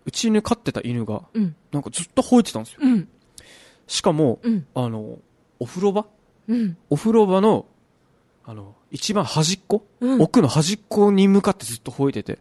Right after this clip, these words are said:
Speaker 2: うん。
Speaker 1: なんかなと思って。
Speaker 2: うん、うん。
Speaker 1: でも僕は、パッと見何もわからないんですよ。
Speaker 2: うん、うん。
Speaker 1: で、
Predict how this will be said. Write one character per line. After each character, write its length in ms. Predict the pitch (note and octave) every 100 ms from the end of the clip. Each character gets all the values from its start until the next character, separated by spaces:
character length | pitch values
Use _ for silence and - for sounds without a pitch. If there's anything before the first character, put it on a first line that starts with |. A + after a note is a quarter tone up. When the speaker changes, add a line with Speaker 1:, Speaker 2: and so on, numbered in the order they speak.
| _
Speaker 2:
う 200 | D4+ D4+
ん。 100 | A3 - _ _ -
Speaker 1:
な 100 | D3
ん 100 | C4
か 140 | -
な 120 | A2+
と 80 | F#2+
思 80 | F#2+
っ 20 |
て。 160 | - - -
Speaker 2:
う 80 |
ん、 180 | A#3 F3 G#3
う 60 |
ん。 160 | G3+ D3+ _ _ _ _ _ -
Speaker 1:
で 60 |
も 120 | A3 D3+
僕 280 | F#3 - A3+
は、 280 | A3 F#3+ - _ _ _ _ _
パ 100 | C#4
ッ 60 | C#4
と 80 | F4
見 100 | C#4
何 140 | D3+
も 100 | C#3
わ 60 | A#2+
か 100 | C3
ら 60 | A#2+
な 80 |
い 40 | A2
ん 40 |
で 60 | G#2
す 80 | -
よ。 60 | -
Speaker 2:
う 100 | A3+
ん、 140 | F3 -
う 80 |
ん。 160 | G3+ D#3+ _ _ _ - _ _ _ -
Speaker 1:
で、 280 | B3+ C#3